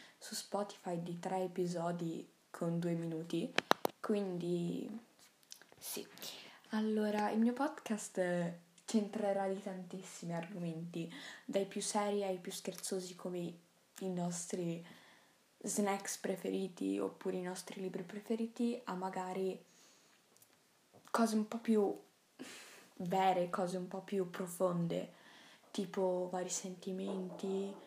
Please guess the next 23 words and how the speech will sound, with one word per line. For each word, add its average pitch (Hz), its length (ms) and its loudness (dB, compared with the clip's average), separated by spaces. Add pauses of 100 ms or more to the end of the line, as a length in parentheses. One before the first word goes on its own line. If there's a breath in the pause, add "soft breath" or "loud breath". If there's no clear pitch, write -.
(380 loud breath)
o 190 300 4
come 190 320 2
le 185 60 4
donne 180 240 0
vengono 180 380 -2
discriminate, 185 1040 -2 (380 loud breath)
il 190 180 0
razzismo, 190 1000 -2 (600)
il 208 100 0
misandrismo, 175 960 2 (240 loud breath)
il 196 200 0
maschilismo 185 760 -2
e 247 80 0
tutte - 260 -4
queste - 260 -10
altre 190 200 -6
cose. - 440 -4 (1300 loud breath)
Ho 233 60 6
deciso 233 380 2
di 226 120 0
alternare 196 600 0
questi 190 300 -6
discorsi 180 840 -4